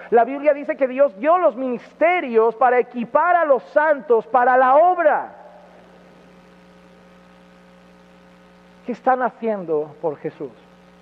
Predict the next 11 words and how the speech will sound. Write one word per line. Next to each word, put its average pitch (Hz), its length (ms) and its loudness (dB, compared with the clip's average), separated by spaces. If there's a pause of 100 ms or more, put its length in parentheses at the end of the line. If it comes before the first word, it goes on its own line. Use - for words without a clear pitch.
(1160)
¿Qué 220 80 -6
están 240 260 -4
haciendo 233 380 -6
por 139 160 -6
Jesús? - 320 -16 (2250)
Porque 202 300 0
sé 262 200 0
que 277 100 0
aquí 262 240 -4
tienen 247 300 -2
dos, 262 240 4